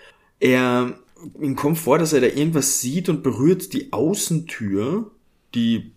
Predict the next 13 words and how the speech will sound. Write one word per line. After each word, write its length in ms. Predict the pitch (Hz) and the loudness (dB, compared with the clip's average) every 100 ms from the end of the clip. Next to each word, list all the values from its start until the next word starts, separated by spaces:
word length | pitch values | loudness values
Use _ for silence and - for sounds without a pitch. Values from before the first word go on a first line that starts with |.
| _ | _
dort 180 | 107 107 | 0 0
anscheinend 300 | 110 107 95 | -2 -4 0
bei 60 | |
der 100 | 101 | 0
Toilette 360 | 104 104 95 113 | 0 -2 0 2
ist. 300 | 160 - - - - - | 0 0 -8 -20 -8 2
Und 400 | 139 139 131 - _ | 4 4 -2 -10 _
auf 260 | 117 123 - _ | 0 0 -4 _
einmal 380 | 123 151 165 160 | -2 2 4 2
gibt 420 | 160 156 185 - | 2 -4 -4 -4
diese 280 | 165 156 139 | -2 -2 -2
Tür 240 | - 143 | -2 0
nach 680 | 127 117 120 - 101 123 185 | 0 0 0 -2 -2 -2 -4